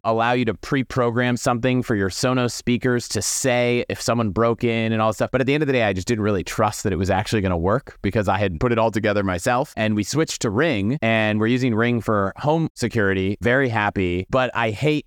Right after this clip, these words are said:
that we have one platform for security, a different platform for locks, a different platform for cameras. And my question is, should I just get over that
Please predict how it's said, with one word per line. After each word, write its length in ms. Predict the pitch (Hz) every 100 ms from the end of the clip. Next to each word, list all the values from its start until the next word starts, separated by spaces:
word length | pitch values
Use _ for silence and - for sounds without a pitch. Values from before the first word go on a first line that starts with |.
| -
that 220 | 120 110 -
we 100 | 117
have 300 | 107 101 82
one 280 | 95 135 135
platform 600 | 127 120 110 120 113 113
for 140 | 107
security, 540 | 95 101 110 95 87 90
a 60 | 113
different 340 | 104 135 147
platform 460 | 131 123 113 123 110
for 120 | 113
locks, 460 | 101 90 85 - -
a 60 | 120
different 360 | 98 139 156 107
platform 640 | 131 117 - 123 113 107
for 500 | - 107 101 95 90
cameras. 560 | - 123 113 101 95 90 -
And 160 | 113
my 100 | 110
question 340 | 104 185 185 143
is, 60 |
should 120 | - 143
I 80 |
just 160 | 147 104
get 160 | 117 107
over 240 | 123 98
that 260 | 73 69